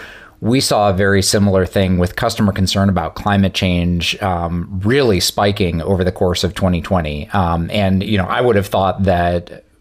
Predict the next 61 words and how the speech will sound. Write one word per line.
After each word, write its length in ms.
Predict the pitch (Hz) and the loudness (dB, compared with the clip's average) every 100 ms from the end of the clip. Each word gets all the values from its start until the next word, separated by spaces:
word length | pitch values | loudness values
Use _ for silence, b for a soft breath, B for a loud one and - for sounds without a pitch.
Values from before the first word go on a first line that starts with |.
| _ - | _ -4
coronavirus 720 | 113 113 107 98 92 95 - | 0 2 2 2 2 2 2
would 160 | 101 95 | 0 2
have 320 | 92 90 85 | 4 2 0
sucked 420 | - - 117 - | -6 -4 -2 0
all 160 | 101 95 | 2 2
the 140 | 90 | 2
air 160 | 90 90 | 2 2
out 80 | 87 | 2
of 60 | |
the 80 | 87 | 2
room, 340 | 95 98 90 | 2 2 2
right? 240 | 90 90 87 | 2 0 0
But, 220 | 98 - | -4 -2
but 160 | 107 107 | -4 -2
people 420 | 131 139 117 104 | 0 2 2 4
really 300 | 107 110 101 | 4 4 2
saw, 580 | - 113 101 101 101 B B B 110 | 0 0 2 2 0 B B B -4
I 80 | |
think, 200 | 104 101 101 | 0 0 0
you 100 | 104 | 0
know, 120 | 95 | 2
when 100 | 95 | 2
the 80 | 90 | 0
lockdowns 540 | 95 107 104 101 98 | 2 0 0 0 0
first 340 | - 101 90 - | 0 0 0 0
hit, 260 | 98 107 | 0 2
and, 240 | 101 95 92 | 2 0 2
you 60 | |
know, 80 | 98 | 0
you're 160 | 92 113 | 2 2
based 280 | 104 101 - | 2 2 2
there 200 | 95 95 | 2 4
in 140 | 92 | 4
the, 200 | 92 92 | 4 2
the 140 | 107 | 2
Los 300 | 98 95 92 | 0 2 0
Angeles 420 | 98 95 95 92 104 | 0 0 2 2 2
area, 340 | 92 95 92 | 4 4 4
I 60 | 92 | 2
mean, 140 | 95 | 2
there 80 | 95 | 2
were 80 | 95 | 0
some 240 | 104 107 | 2 2
really 340 | 175 135 107 | 4 4 2
stunning 540 | 92 - 104 101 98 92 | 0 0 2 2 2 0
photos 580 | - 98 101 92 92 98 | 2 4 4 4 2 -2
of 380 | 101 95 92 | 0 0 0
L 240 | 95 98 92 | 0 0 2
A 100 | 92 | 0
with 240 | 90 - | -2 -4
clean 280 | - 98 92 | -4 0 2
air 280 | 92 90 85 | 2 2 0
coming 320 | - 98 92 | 0 0 2
out 300 | 90 90 90 | 0 0 0
in, 100 | 95 | 0
you 100 | 92 | 2
know, 120 | 92 | 2
March 320 | 92 95 90 | 2 2 0
and 100 | 95 | 0
April. 480 | 90 101 95 87 85 | 0 0 0 0 0
And, 180 | 87 | 0